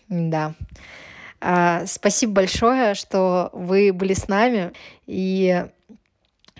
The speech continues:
что слушаете нас. Ставьте лайки, оставляйте комментарии, жмите на колокольчик <laughs> и все, подписывайтесь и прочее, прочее.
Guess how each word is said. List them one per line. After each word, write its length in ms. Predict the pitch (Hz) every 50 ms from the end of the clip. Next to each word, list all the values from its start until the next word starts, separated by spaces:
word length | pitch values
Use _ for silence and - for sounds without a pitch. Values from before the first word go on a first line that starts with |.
| 262 - 247
что 600 | - - - - 185 175 180 175 175 180 180 196 - _ _ _ _ _ _ _ _
слушаете 720 | - - - 220 226 240 - - 240 190 180 - - 175
нас. 340 | 165 160 156 160 - - - - -
Ставьте 840 | - - - - - 190 202 196 - - - 208 190 185 - - - -
лайки, 880 | - 185 180 180 190 202 214 214 220 - - - - 180 165 160 - - -
оставляйте 640 | 180 - - - 175 175 185 202 214 214 - - 208
комментарии, 840 | - 202 196 196 202 190 - - 220 220 226 220 208 202 196 202
жмите 440 | 196 196 190 185 202 208 - - 220
на 100 | 190 202
колокольчик 1080 | 196 - 208 202 208 208 - - - 240 240 269 277 247 - - - - 220 - - - - - - 240 214 - 285 277
<laughs> 380 | 277 - - - 403 339 220 -
и 140 | 240 240
все, 300 | 233 - - - - 277
подписывайтесь 1200 | 247 - 240 226 226 - _ - 254 294 294 - - 254 226 214 214 202 - - 190 190 185 - - -
и 160 | 214 208 202 196
прочее, 480 | - - 214 214 226 220 - - 202
прочее. 580 | 196 - 233 254 339 339 - - - 294 277